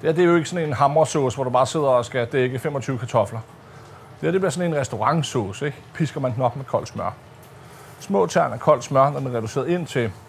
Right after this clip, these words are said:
ja, til et par deciliter i gryden. Så putter du kolde tern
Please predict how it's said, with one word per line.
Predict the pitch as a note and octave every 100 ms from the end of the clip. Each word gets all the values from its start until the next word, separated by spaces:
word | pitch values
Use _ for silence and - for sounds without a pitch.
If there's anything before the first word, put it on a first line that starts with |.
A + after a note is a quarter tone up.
| -
ja, | F2 - - - - - - - - - - - - - - - - - - -
til | F3
et |
par | F3
deciliter | F#3 F#3+ F3+ G3+ D#3+
i | C#3
gryden. | B2 A2 A2+ - - - - - -
Så | - E3+
putter | F#3 F3
du | E3
kolde | - E3 F#3 F3
tern | E3+ B2+